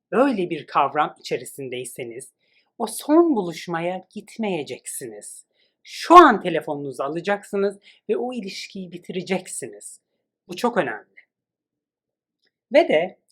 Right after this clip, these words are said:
üçüncü nokta, bu da bir hayli önemli. Ben burada seksi iltifat alan parfümleri anlatırken hiçbir parfümün, ah, ibresi sıfıra vurmuş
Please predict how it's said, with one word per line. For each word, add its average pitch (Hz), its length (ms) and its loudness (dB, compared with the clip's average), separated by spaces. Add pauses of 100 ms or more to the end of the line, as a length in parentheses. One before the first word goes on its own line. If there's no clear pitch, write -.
(160)
üçüncü 214 380 0
nokta, 160 580 -6 (380)
bu 190 100 0
da 156 140 6
bir 135 100 -6
hayli 123 340 -6
önemli. 175 720 0 (680)
Ben 254 420 8 (160)
burada 220 280 6
seksi 185 420 -4
iltifat 214 400 -2
alan 147 260 0
parfümleri 156 460 0
anlatırken 160 760 -4
hiçbir 233 420 -6
parfümün, 139 720 0 (400)
ah, 196 340 4 (640)
ibresi 240 400 0
sıfıra 190 460 2
vurmuş 147 640 -4